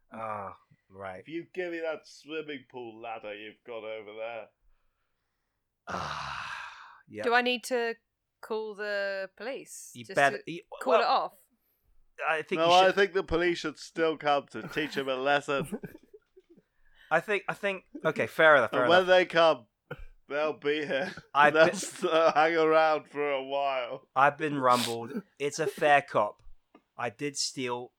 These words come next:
Speaker 1: the swimming pool ladder. Here you go. Here's a swimming pool ladder.
Speaker 2: Finally, I can save Barbara. Alice, you dumped, you goddamn bitch. <laughs> I'm out of here.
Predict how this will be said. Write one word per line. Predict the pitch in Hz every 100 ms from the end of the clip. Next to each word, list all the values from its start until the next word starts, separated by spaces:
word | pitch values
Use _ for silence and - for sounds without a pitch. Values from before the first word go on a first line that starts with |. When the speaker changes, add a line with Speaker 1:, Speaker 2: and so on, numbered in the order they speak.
| -
Speaker 1:
the |
swimming | - - 127 113
pool | 104 101 95
ladder. | 90 92 -
Here | 107
you | 113
go. | 123 98 90 _
Here's | 101 101
a |
swimming | 156 131 113
pool | 101
ladder. | 98 90 104 - _ _
Speaker 2:
Finally, | - 208 220 185
I | 160
can | 135 139
save | - 190 175 143
Barbara. | 170 170 139 127 - -
Alice, | 226 226 202 -
you | 165 147 -
dumped, | 214 202 -
you | 160
goddamn | 170 170 143 160 156 131 -
bitch. | 180 180 - 240 415 -
<laughs> | 403 - -
I'm | 233 240 220
out | 226 240
of | 220 170
here. | 156 170 156 123